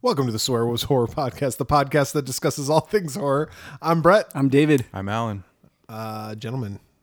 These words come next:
Speaker 1: how
Speaker 3: What's
Speaker 1: are you
Speaker 3: up?
Speaker 1: guys doing?
Speaker 3: I'm doing all right. What about you?
Speaker 1: Doing good.
Speaker 3: Yeah?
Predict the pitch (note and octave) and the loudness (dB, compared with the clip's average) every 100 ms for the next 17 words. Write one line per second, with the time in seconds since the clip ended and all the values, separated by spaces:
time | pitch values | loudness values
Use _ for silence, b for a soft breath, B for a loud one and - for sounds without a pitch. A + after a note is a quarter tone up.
0 | - G2 A#2+ A#2 A2+ G#2+ B2 F#2+ - _ | -14 -10 -8 -6 -8 -8 -10 -12 -16 _
1 | _ G#2+ G#2+ G#2 F#2+ D#2+ D#2 E2+ G2+ G2+ | _ -20 -20 -18 -16 -14 -10 -10 -10 -8
2 | G#2 G#2 C#3+ A#2 - b b b b b | -6 -4 -4 -6 -10 b b b b b
3 | b - G#2 G#2 G#2 G2+ - _ - E2+ | b -18 -18 -16 -18 -18 -20 _ -16 -14